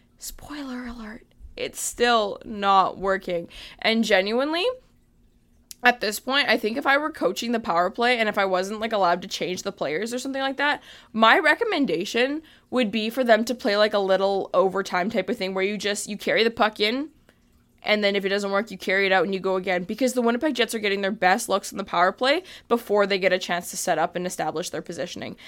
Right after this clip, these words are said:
I, and it doesn't matter who they're playing against. I don't know if Chicago's a good, um, penalty killing team or not, but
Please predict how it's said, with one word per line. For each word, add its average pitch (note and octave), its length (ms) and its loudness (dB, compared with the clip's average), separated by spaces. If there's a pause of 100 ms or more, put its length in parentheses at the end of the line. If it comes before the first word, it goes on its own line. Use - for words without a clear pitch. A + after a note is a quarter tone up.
(220)
I, A3 240 8
and A#3+ 140 4
it A#3 80 4
doesn't B3+ 220 2
matter B3 220 6
who B3 120 -2
they're A3+ 100 2
playing A3 360 -2
against. F#3+ 180 -2
I G3 80 4
don't A3 180 0
know G#3+ 220 2
if G#3 160 -4
Chicago's G3 480 -2
a G3 60 -4
good, F3+ 340 0 (400)
um, F#3 300 4
penalty F#3 340 -4
killing F#3 320 0
team F#3 240 -4
or F3 60 -4
not, F#3 400 0
but G#3+ 220 6